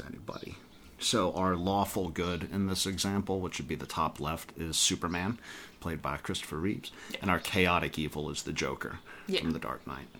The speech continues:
Speaker 2: That's about right.
Speaker 1: Your lawful evil looks like a Darth Vader type situation, and
Speaker 2: <laughs>
Speaker 1: chaotic good, um, being the guy from V for Vendetta. Chaotic
Speaker 2: Yeah.
Speaker 1: neutral is, uh,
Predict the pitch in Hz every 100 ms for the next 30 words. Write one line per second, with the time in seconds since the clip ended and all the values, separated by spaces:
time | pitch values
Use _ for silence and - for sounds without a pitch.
0 | - - - - - - - - 85 -
1 | 87 85 82 87 87 - 85 82 85 90
2 | 92 80 - 80 80 76 85 78 - 80
3 | 80 98 - - - 104 - 113 120 -
4 | 123 - 90 - 107 92 90 87 - 92
5 | 87 80 80 - - - - - 82 82
6 | 73 65 73 82 80 76 80 82 78 -
7 | 78 80 80 73 78 67 71 73 71 78
8 | 90 - - 87 82 78 80 87 95 92
9 | - 107 123 - - 90 85 80 82 82
10 | 80 78